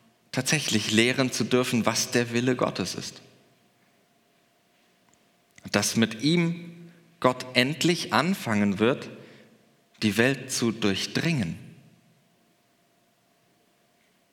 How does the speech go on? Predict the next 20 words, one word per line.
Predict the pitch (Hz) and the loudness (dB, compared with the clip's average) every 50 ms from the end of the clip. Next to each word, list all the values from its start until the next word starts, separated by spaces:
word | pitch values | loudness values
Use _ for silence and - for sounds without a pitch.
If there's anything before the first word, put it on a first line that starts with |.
| _ _ _ - | _ _ _ -8
Und | 101 95 101 | -6 -2 0
wir | 151 180 - - | 2 2 4 4
als | 101 95 - - - - - | 2 2 2 0 -6 -6 -2
Kirche, | - 156 170 180 180 - 101 - | 2 2 2 2 4 2 2 2
als | 98 92 - - | 2 0 -2 -2
Gemeinde, | - 104 101 98 117 151 160 139 117 - | -2 0 2 4 2 2 2 0 0 0
als | - 92 - - | 0 -2 -4 -4
Christinnen | - - 139 139 - - 120 113 104 | -2 -2 -2 -2 0 0 0 2 2
und | 101 104 - | 0 0 0
Christen, | - 127 123 - - - 131 131 - - - - - - _ _ _ _ _ _ _ _ _ _ _ _ _ _ _ _ - | -2 -2 -2 -2 -6 -6 -8 -8 -8 -14 -20 -20 -20 -20 _ _ _ _ _ _ _ _ _ _ _ _ _ _ _ _ -12
wir | - - | -12 -6
glauben | - - 143 127 123 110 92 87 | 0 2 2 2 2 0 0 0
ihm | 82 82 78 | 2 0 0
das. | 80 76 - - - - - - - - - - _ _ _ _ _ _ _ _ _ _ _ _ _ _ _ _ _ - | -2 -4 -4 -6 -10 -12 -16 -20 -20 -20 -20 -20 _ _ _ _ _ _ _ _ _ _ _ _ _ _ _ _ _ -2
Wir | 95 98 | -2 0
glauben, | 92 95 92 78 104 113 131 147 143 - - - - | 2 2 2 2 2 0 -2 -2 -4 -8 -16 -10 -8
dass | 90 - - - - | -6 -6 -6 -6 -2
er | 90 82 76 | -2 -2 0
das | - 107 113 - - - - - | 0 -4 -4 -4 -10 -12 -6 -2
darf. | - 156 113 - | -2 -2 -2 -4